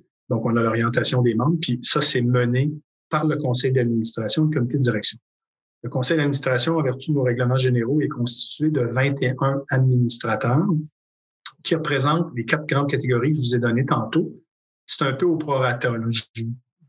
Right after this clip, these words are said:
pas les chiffres exacts en tête, mais bien entendu, on a beaucoup plus d'acteurs, actrices sur notre conseil d'administration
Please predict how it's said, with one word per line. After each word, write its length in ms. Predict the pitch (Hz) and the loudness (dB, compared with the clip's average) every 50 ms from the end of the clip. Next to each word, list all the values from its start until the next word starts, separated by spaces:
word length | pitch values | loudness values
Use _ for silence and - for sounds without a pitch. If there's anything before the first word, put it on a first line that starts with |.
| _ _ | _ _
pas 60 | 127 | -2
les 100 | 120 113 | 0 2
chiffres 280 | 107 - - 127 - 131 | 2 0 0 0 -2 -2
exacts 380 | 117 117 113 127 127 131 127 | -2 0 0 0 0 0 0
en 140 | 131 123 113 | -2 -2 -2
tête, 220 | 113 - 143 160 160 | -2 -2 -2 0 0
mais 80 | 147 117 | 0 0
bien 240 | 113 127 123 123 | 0 2 2 2
entendu, 320 | 120 113 - 120 117 110 135 | 2 0 0 -2 -2 -2 0
on 100 | 143 135 | 0 2
a 60 | 120 | 0
beaucoup 260 | 107 113 120 - - | 0 -2 -6 -10 -6
plus 280 | _ 139 135 131 123 120 | _ -2 0 0 0 0
d'acteurs, 500 | 117 113 - - - - 131 131 127 127 | 0 -2 -2 -2 -2 -2 0 0 0 -2
actrices 380 | 110 - - - 127 135 - | -4 -6 -4 -4 0 2 2
sur 160 | - - 120 113 | 2 2 2 0
notre 160 | 113 117 - - - | -2 -4 -4 -4 -2
conseil 240 | 120 117 - - 127 | 0 0 2 2 2
d'administration 800 | 123 117 113 110 107 - - 110 110 107 - - 135 156 156 | 2 2 2 0 -2 -2 -2 -4 0 0 2 2 2 0 0